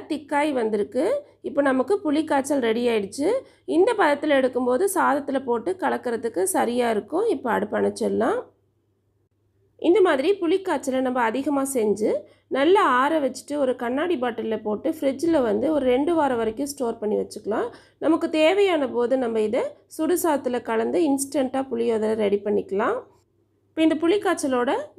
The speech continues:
சாதத்தை கலந்து புளியோதரை ரெடி பண்ணிடலாம். அதுக்கு முன்னாடி கொஞ்சமா புளிக்காய்ச்சலை நம்ம தனியா எடுத்து வச்சிடலாம். இப்ப சாதத்தை போட்டு கலக்கும்போது,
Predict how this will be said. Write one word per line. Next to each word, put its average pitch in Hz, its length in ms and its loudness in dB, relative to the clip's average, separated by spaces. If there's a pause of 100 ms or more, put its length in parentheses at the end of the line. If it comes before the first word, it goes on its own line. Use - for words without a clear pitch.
(100)
சாதத்தை 277 460 0
கலந்து 233 300 -2 (160)
புளியோதரை 269 460 0
ரெடி 214 220 -2
பண்ணிடலாம். 220 440 -2 (380)
அதுக்கு 440 260 2
முன்னாடி 302 260 4 (160)
கொஞ்சமா 359 440 2
புளிக்காய்ச்சலை 311 540 -4
நம்ம 233 220 -2
தனியா 269 380 0
எடுத்து 233 360 0
வச்சிடலாம். 214 500 -4 (380)
இப்ப 294 140 -6
சாதத்தை 330 520 2
போட்டு 285 320 2
கலக்கும்போது, 269 800 0